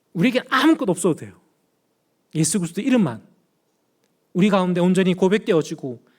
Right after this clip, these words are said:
그 이름이 우리의 힘이 되어지고 능력이 되어진다면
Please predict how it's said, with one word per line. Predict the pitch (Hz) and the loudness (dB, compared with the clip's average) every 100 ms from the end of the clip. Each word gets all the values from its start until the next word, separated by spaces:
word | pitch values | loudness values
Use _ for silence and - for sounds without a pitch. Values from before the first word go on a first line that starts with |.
| _ | _
그 | - 277 | 0 4
이름이 | 294 254 240 143 - _ | 4 2 0 -2 -8 _
우리의 | 180 220 | 0 2
힘이 | - 349 330 | 2 2 4
되어지고 | 285 202 175 196 190 | 4 2 2 0 4
능력이 | 330 349 294 | 4 4 2
되어진다면 | 247 196 165 139 123 208 202 107 | 0 0 -2 -6 -2 0 0 -4